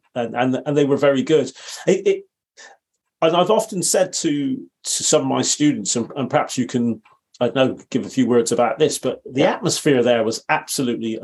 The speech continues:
Speaker 1: amazing
Speaker 2: Oh.
Speaker 1: in that, in that stadium. It was absolutely
Speaker 2: It was,
Speaker 1: electric.
Speaker 2: yeah. Uh, I was outside the stadium. I was one of the f-, uh,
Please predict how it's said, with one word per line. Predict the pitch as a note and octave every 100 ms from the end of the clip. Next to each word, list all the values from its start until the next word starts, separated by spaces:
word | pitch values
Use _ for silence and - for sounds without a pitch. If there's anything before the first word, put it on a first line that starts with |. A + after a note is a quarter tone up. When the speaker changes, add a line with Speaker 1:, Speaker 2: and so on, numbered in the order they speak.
| A#2+
Speaker 1:
amazing | C#3 C#3 A2+
Speaker 2:
Oh. | A#2 A#2+
Speaker 1:
in | C3
that, | C3+ -
in | D3
that | C#3+ -
stadium. | - C#3+ B2+ G#2
It | A2+ C3+
was | C3+ - -
absolutely | D#3+ - E3 C3 B2+
Speaker 2:
It |
was, | C3+
Speaker 1:
electric. | A#2+ - A#2
Speaker 2:
yeah. | G#2 F2 - _ _ -
Uh, | C#3 C3+ - - -
I | D#3
was | D3+
outside | D#3 - F3+ E3+ A#2+
the | C3
stadium. | - D3+ D3 B2+ A#2 A2+ -
I |
was | C3+ B2
one | B2+
of | B2+
the | A2+
f-, | - -
uh, | A#2+ A2 A2